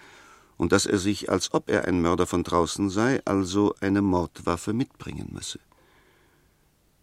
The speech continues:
Wir wissen durch den falschen Telefonanruf, dass es keine Affekthandlung,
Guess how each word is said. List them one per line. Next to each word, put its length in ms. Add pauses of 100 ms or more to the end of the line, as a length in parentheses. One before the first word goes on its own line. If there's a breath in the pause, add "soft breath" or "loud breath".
(140)
Wir 440
wissen 260
durch 120
den 140
falschen 360
Telefonanruf, 800
dass 120
es 140
keine 240
Affekthandlung, 800